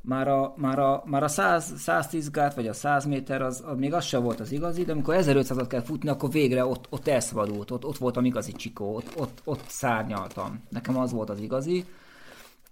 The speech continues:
és körülbelül tíz kilométer volt. Tehát, tehát én egy hónap után, ö, mikor lementem edzésre, akkor harmincöt perc negyvenegyet mentem tíz kilométeren.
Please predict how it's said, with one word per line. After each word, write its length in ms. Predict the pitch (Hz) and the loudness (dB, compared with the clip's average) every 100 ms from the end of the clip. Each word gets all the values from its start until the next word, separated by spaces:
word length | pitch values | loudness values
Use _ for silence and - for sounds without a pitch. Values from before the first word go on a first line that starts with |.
| - | -14
és 420 | - 120 120 - | -6 -4 -4 -4
körülbelül 340 | - 151 123 117 | 0 2 2 2
tíz 240 | 147 - | 0 0
kilométer 560 | 123 113 117 117 117 110 | 0 2 2 2 0 2
volt. 200 | 113 110 123 | 0 0 -2
Tehát, 160 | 151 147 | -6 -6
tehát 180 | 135 | -2
én 100 | 160 | 2
egy 120 | 180 175 | 2 4
hónap 260 | 143 127 | 2 2
után, 400 | - 131 117 113 - | 0 0 2 0 0
ö, 60 | |
mikor 400 | 123 117 117 123 | 0 2 0 2
lementem 360 | 131 131 107 104 | 2 2 0 -2
edzésre, 560 | 117 131 170 - 175 170 | -2 -2 -4 -4 -2 -2
akkor 240 | - 151 | -2 -2
harmincöt 600 | 139 139 117 117 139 123 | 2 4 4 2 0 -4
perc 220 | 135 120 | -2 -4
negyvenegyet 580 | 139 117 107 117 117 104 | -2 -4 0 0 0 -2
mentem 320 | 113 110 113 | -4 -4 -6
tíz 200 | 104 101 | -6 -8
kilométeren. 800 | - 95 90 98 95 - 95 - | -8 -10 -10 -10 -10 -10 -10 -12